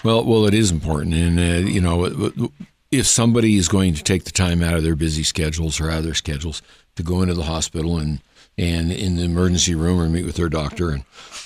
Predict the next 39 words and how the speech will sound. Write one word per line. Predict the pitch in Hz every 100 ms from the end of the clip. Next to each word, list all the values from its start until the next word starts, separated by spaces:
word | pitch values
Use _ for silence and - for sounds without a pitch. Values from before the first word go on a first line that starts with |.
| -
um, | 80 78 78 - -
and, | 98 87 95
and | 98 90 85 80 82
be | 95
hospitalized, | 87 92 101 - 85 73 82 92
and | 85
if | 78
they're | 85 82
ultimately | 85 - 82 73
hospitalized, | 92 101 92 78 71 82 - - - -
then | 95 95 92 90
it, | - 98 90 - _
it, | - 98 82 -
it's | 98 -
a |
factor | - 110 123 - 78 104
or | - 95 90
it's | 80
an | 87
indication | 90 76 - 110 117 78 92 - _ _ -
of | 90 87 85
what | 92 -
might | 95 87
be | 82
the | 78 90
injuries. | 117 92 62 65
Um, | 80 71 67
the, | - - - -
one, | 87 82 - _ _ _ _
when | 87 85
you | 80
go | 90 92
to | 90
the, | 85 82 78 71 _ _ -
um, | 87 73 71 -
when | 98 87
the | 85
crash | - 95 90 -
happens, | 87 87 98 92